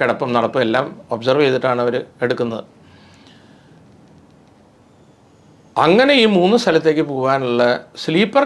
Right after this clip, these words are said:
ക്ലാസ് വണ്ടിക്കൂലി തരും എന്ന് പറഞ്ഞ്, ഫ്രീ ആയി അവർ തരും എന്ന് പറഞ്ഞ്, അത് എന്നെ അട്രാക്ട് ചെയ്തു. ഏഹ്, ഞാൻ കേരളം വിട്ട് കോയമ്പത്തൂരിൻ്റെ അപ്പുറത്തേക്ക് ലോകം കാണാത്തൊരു വ്യക്തിയായിരുന്നു. അപ്പോൾ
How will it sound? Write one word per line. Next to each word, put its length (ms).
ക്ലാസ് 300
വണ്ടിക്കൂലി 640
തരും 260
എന്ന് 200
പറഞ്ഞ്, 300
ഫ്രീ 140
ആയി 120
അവർ 140
തരും 320
എന്ന് 220
പറഞ്ഞ്, 240
അത് 160
എന്നെ 200
അട്രാക്ട് 340
ചെയ്തു. 160
ഏഹ്, 160
ഞാൻ 240
കേരളം 420
വിട്ട് 180
കോയമ്പത്തൂരിൻ്റെ 600
അപ്പുറത്തേക്ക് 460
ലോകം 260
കാണാത്തൊരു 420
വ്യക്തിയായിരുന്നു. 500
അപ്പോൾ 180